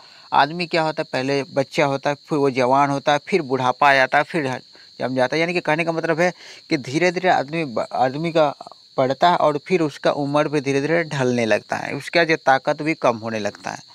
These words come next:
यानी कि option number जो सी है इस question का सही answer है। पच्चीसवाँ number देखिए, where did बुद्धा sit? बुद्ध कहाँ बैठे हुए थे गौतम बुद्ध? तो वो बैठे हुए थे option number ए, people के पेड़ के नीचे। People tree इस question का हो गया आपका सही answer।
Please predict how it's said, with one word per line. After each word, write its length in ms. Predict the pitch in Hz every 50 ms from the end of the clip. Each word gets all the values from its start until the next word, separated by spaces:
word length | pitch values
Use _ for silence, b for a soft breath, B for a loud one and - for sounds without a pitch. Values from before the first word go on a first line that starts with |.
| B B B B B B B B -
यानी 120 | 131 127
कि 80 | - 135
option 220 | 131 - - 160
number 160 | 160 156 156
जो 100 | 147 147
सी 280 | 139 - - 175 160 139
है 140 | 139 156 156
इस 180 | - 147 139
question 340 | - - 135 - - 156 156
का 120 | 143 170
सही 300 | 170 - - 127 113 110
answer 320 | 113 110 110 - - 117 110
है। 140 | 110 113 123 - - - B B B B B B B B B B B B B B B B B -
पच्चीसवाँ 360 | 147 - 190 190 180 202 202
number 160 | 196 196 196
देखिए, 260 | 170 180 - - 180
where 300 | 156 147 156 165 170 170
did 100 | 190 180
बुद्धा 420 | 165 139 135 143 127 - 160 165 160
sit? 320 | - - - 104 - - - - - - - 107
बुद्ध 200 | 110 127 131 123
कहाँ 340 | - - 143 135 143 156 147
बैठे 240 | 151 156 - 175
हुए 140 | 170 160 165
थे 120 | 165 - 165
गौतम 300 | 151 151 - 165 160 160
बुद्ध? 200 | 170 165 - - B B B B B B -
तो 60 | 147
वो 80 | 147 135
बैठे 260 | 139 135 131 - 160
हुए 100 | 151 151
थे 140 | - 165 151
option 320 | 131 131 135 135 - 151
number 240 | 147 147 143 143 135
ए, 140 | 135 151 151
people 420 | - - 127 120 - - 139 131
के 180 | 120 - - 123
पेड़ 340 | - - 135 123 120 117
के 180 | 113 - - 120
नीचे। 280 | 110 110 101 - - 110
People 460 | - - 143 135 - - 156 147 135
tree 240 | - - 135 143 143
इस 260 | - - 131 123 -
question 380 | - - 117 - - 135 131
का 140 | 131 123 131
हो 140 | 123 123 127
गया 200 | 135 131 143 139
आपका 280 | 135 - _ 175 180 180
सही 380 | 170 - - 135 120 117 107
answer। 400 | 104 104 107 101 - 107 104 110